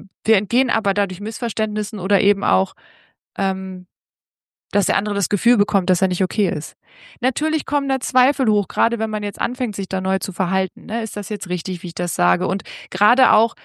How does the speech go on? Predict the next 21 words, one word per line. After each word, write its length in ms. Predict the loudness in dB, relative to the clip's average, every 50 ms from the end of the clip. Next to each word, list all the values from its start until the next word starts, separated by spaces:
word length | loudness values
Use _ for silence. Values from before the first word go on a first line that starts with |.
| -20 -20 -8 _ 0
ähm, 240 | 2 2 0 -2 -4 -4
wenn 240 | 2 2 4 4
ich 60 | 6 4
jetzt 140 | 2 2
akzeptiere, 540 | 2 -2 0 -2 -4 0 2 4 4 4 6
dass 180 | 4 4 2 2
jemand 240 | 0 0 0 0 0
eine 200 | 0 -2 -2 -2
andere 200 | -2 0 0 2
Landkarte 520 | 2 2 2 2 2 2 2 2 0 0
hat, 140 | 0 -2 -2
hat 120 | -2 -2
das 120 | -2 -2 -2
ja 100 | -2 -4
auch 60 | -4
Konsequenzen. 760 | -6 -6 -4 -4 -4 0 2 2 2 2 0 -4 -6 -10 -10 _ _ _
Ich 120 | -6 -4
gebe 160 | -2 -4 -2
dir 120 | 0 2 2
ein 80 | 4
Beispiel. 500 | 4 4 4 4 2 2 2 0 0 0